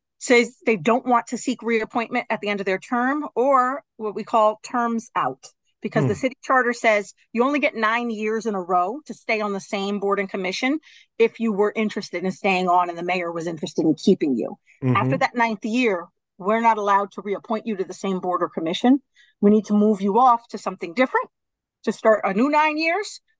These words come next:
Speaker 1: or you have to stay off that board or commission for a minimum of one year before you'd be qualified to start a new nine-year run.
Speaker 2: Mm-hmm, mm-hmm.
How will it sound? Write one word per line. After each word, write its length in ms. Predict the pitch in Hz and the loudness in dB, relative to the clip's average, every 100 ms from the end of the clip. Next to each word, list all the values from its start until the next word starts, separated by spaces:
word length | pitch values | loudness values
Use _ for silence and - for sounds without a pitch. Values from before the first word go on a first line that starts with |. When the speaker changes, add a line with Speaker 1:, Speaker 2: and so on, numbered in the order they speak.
| _ | _
Speaker 1:
or 300 | 285 330 302 | 0 6 6
you 140 | 277 254 | 6 0
have 100 | 240 | -2
to 100 | 262 | -2
stay 200 | - 233 | 0 2
off 180 | 214 247 | 2 0
that 180 | 220 | -4
board 280 | 202 226 220 | 0 0 0
or 40 | 214 | 0
commission 540 | 226 208 202 202 208 | -2 -4 -2 -6 -6
for 460 | - 208 196 185 - - | -4 0 2 0 -4 -4
a 160 | 202 196 - | -2 -2 -4
minimum 560 | 208 247 392 349 311 | 0 2 2 2 0
of 100 | 262 | -2
one 300 | 240 254 240 | -2 -2 0
year 260 | 233 196 165 | -2 -2 -4
before 300 | 185 214 208 | -10 -8 -6
you'd 160 | 214 | -6
be 80 | 214 | -8
qualified 640 | - 233 226 214 202 170 - | 0 2 2 0 -4 -4 -6
to 40 | |
start 300 | - 208 180 | -2 -2 0
a 80 | 180 | -4
new 260 | 190 202 | -6 -6
nine-year 480 | 180 185 185 175 175 | 0 0 0 -4 -8
run. 360 | 165 170 - 139 _ _ - | -6 -6 -6 -12 _ _ -8
Speaker 2:
Mm-hmm, 680 | 113 123 110 143 170 _ 127 | -4 -2 -2 -6 -6 _ -10
mm-hmm. 220 | 123 139 | -8 -8